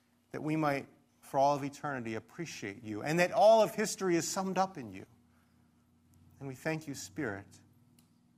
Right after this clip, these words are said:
that you make it all happen. You unite us to Christ. Oh, God,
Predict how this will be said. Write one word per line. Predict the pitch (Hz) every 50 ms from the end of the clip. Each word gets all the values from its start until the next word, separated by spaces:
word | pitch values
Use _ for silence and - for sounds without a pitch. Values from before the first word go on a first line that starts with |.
| -
that | 135 127
you | 127 123 117
make | 117 123 139 147
it | 147 120
all | 107 101 101
happen. | - - 127 135 131 - - - - _ _ _ _ _ _ _ _ _ _ _ _ -
You | 127 120
unite | 117 113 120 123 127 123
us | 120 120
to | - -
Christ. | - - 101 - - _ _ _ _ _ _ _ _ _ _ _ _ _ _ _ _ _ _ _ _ _ _ _ _ _ _ _ _ _ _ _ -
Oh, | 131 127
God, | 117 127 127 123 120 113